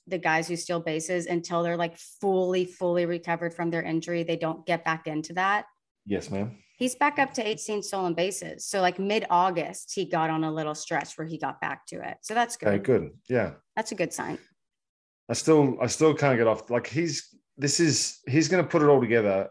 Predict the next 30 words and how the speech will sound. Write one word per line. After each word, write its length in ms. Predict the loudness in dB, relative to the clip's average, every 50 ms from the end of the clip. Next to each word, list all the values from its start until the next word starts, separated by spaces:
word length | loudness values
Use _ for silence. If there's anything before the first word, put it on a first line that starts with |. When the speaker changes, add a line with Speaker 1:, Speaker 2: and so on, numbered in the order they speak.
| _ -6
Speaker 2:
and 420 | -4 -2 -2 -2 -2 -2 -4 -4 -6
at 100 | -6 -4
some 240 | 0 2 2 2 2
point 240 | 2 0 0 2 2
he's 120 | 0 -2 -2
gonna, 180 | -2 -2 -2
he's 200 | -2 -4 -4 -4 -4
gonna 160 | -4 -4 -4
turn 180 | -4 -4 -2 -2
into 280 | -4 -4 -2 -2 -2
a 60 | -2 -4
really, 720 | -6 -4 0 4 4 4 4 4 2 2 0 -2 -6 -12 _ -20 -20 -20 -6 0 2
Speaker 1:
Oh, 40 |
Speaker 2:
he's 120 | 4 6 6
Speaker 1:
yeah. 60 | 6
Speaker 2:
already 300 | 8 8 8 8 6 6
exciting, 680 | 4 2 0 0 2 4 4 6 6 4 4 2 2 2
but 100 | 2 2
as, 180 | 0 -2 -2
when 120 | -4 -2 -2
the 80 | -2
consistency 600 | -2 -4 -6 -4 -4 -4 -4 -4 -6 -8 -8 -6
comes 540 | -2 0 2 2 2 2 0 -2 -6 -12 _ _ _ _ _ _ 2
with 180 | 2 2 4 6
the 120 | 4 4
excitement, 640 | 4 2 0 2 4 4 4 4 2 -2 -4 -4 -4
like, 180 | -6 -6 -4
it's, 360 | -6 -6 -6 -6 -8 -8 -10 -10 -8 -2
oof, 320 | 0 0 0 0 -2 -8 -2 0
I'm, 340 | 2 4 4 2 2 0